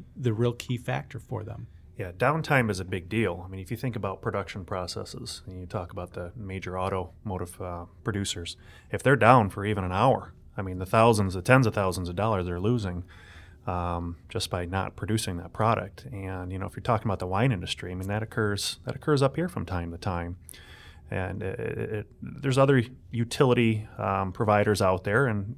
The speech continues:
Speaker 2: there are some reliability issues in Old Mission Peninsula. One of the things that, uh, we see out there is, is voltage fluctuations.
Speaker 1: Mm.
Speaker 2: And that affects,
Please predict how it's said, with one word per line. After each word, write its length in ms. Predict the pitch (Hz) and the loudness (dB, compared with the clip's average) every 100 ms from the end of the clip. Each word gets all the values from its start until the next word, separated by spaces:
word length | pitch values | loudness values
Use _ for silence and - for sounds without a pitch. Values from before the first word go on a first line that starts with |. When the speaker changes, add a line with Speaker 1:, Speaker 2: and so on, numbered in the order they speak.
| - | -12
Speaker 2:
there 380 | 117 113 117 120 | -10 -4 0 2
are 160 | 127 | 2
some 200 | 127 123 | 0 0
reliability 600 | 113 110 113 113 107 101 | 2 2 2 2 0 -2
issues 420 | 98 - 131 160 | -4 -2 -2 -2
in 80 | 110 | -4
Old 200 | 101 107 | -4 0
Mission 280 | 107 107 117 | 0 0 0
Peninsula. 480 | 117 139 180 - 82 | 0 0 0 -4 -6
One 160 | 92 | -6
of 80 | 101 | -4
the 80 | 104 | -4
things 320 | - 113 107 | 0 0 2
that, 260 | 107 101 - | 2 0 0
uh, 200 | 107 98 - - - - - - | 0 0 -4 -18 -20 -20 -20 -2
we 120 | 113 | 0
see 200 | 113 123 | 2 6
out 200 | 110 104 | 6 6
there 320 | - 170 139 101 | 4 4 4 4
is, 180 | 98 | 0
is 140 | 107 107 | -4 -2
voltage 520 | 113 156 - 92 - - - | 2 2 2 -2 -4 -10 -2
fluctuations. 720 | 110 95 - - - - - - - - - | 0 0 -2 -4 -6 -10 -14 -18 -20 -20 -12
Speaker 1:
Mm. 160 | 107 98 - - - | -10 -10 -14 -6 4
Speaker 2:
And 160 | 120 | 6
that 240 | 117 143 - | 8 6 4
affects, 720 | 127 - 139 147 127 - - | 2 4 4 4 2 -4 -8